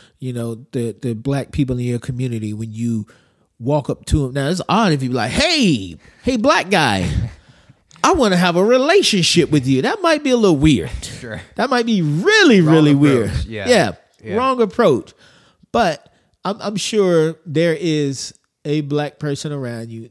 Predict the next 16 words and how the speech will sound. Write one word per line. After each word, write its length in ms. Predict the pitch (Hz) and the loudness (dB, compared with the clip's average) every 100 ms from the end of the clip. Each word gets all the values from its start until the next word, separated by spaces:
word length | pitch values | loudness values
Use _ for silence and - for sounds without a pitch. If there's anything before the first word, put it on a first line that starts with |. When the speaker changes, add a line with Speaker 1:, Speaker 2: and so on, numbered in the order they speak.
| 110 | -12
Speaker 1:
that 240 | 120 147 | -12 -8
you 120 | 151 | -8
know 300 | 156 135 131 | -6 -4 -4
Speaker 2:
Absolutely. 40 | 120 | -4
Speaker 1:
and 80 | 123 | -6
you 60 | |
can 100 | 139 | -4
have 200 | 135 131 | -4 -6
a 80 | 127 | -8
conversation 800 | 120 156 131 117 170 170 - 104 | -8 -8 -6 -8 -6 -6 -6 -10
with 400 | 90 82 90 - | -10 -12 -16 -20
Speaker 2:
Yes. 400 | 98 90 - _ - | -20 -20 -20 _ -12
Speaker 1:
and 220 | 131 123 | -8 -8
explain, 540 | 120 - 165 156 139 | -10 -10 -8 -6 -6
"Hey, 200 | 139 170 | -6 -6
look, 380 | 147 143 147 95 | -6 -4 -6 -8